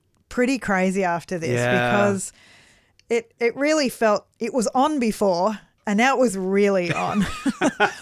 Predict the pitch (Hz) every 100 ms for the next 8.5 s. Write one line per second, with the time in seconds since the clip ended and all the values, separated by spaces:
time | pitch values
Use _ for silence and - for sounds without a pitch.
0 | 190 - 277 339 - 262 254 220 226 -
1 | 214 208 196 170 - - 247 247 254 240
2 | 214 208 196 185 185 196 190 190 190 190
3 | 208 220 240 214 202 220 247 247 247 -
4 | 208 175 - - - 269 285 285 240 262
5 | 226 220 214 202 214 202 190 185 - 196
6 | 196 202 - - - - 220 254 247 208
7 | 254 294 269 180 180 165 156 220 208 214
8 | - 190 - 170